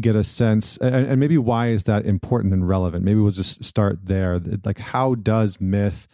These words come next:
inform us about our current times, and, and maybe what can it say to us about the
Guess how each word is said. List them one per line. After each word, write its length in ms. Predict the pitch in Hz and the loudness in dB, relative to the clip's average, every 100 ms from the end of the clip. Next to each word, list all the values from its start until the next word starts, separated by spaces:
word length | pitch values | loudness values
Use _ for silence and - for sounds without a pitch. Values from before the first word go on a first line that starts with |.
| _ _ _ 311 | _ _ _ -6
inform 680 | 143 117 - - 131 131 113 | 0 0 -2 0 0 2 0
us 180 | 101 | 0
about 240 | 110 101 101 | -2 0 2
our 140 | 98 | 0
current 440 | - - 110 101 - | -2 0 2 2 -2
times, 540 | - 95 90 90 92 | -2 -2 0 -2 -4
and, 260 | - 104 107 | -2 0 0
and 140 | 113 104 | 2 2
maybe 180 | 110 107 | 4 4
what 360 | 98 117 110 | 2 0 -2
can 160 | - 107 | -4 -2
it 120 | 104 | -2
say 600 | - - - 113 101 95 | -6 -6 0 2 2 0
to 300 | - 110 98 | -2 0 0
us 220 | 92 - | 0 -2
about 240 | 101 98 | -2 -2
the 60 | 92 | -4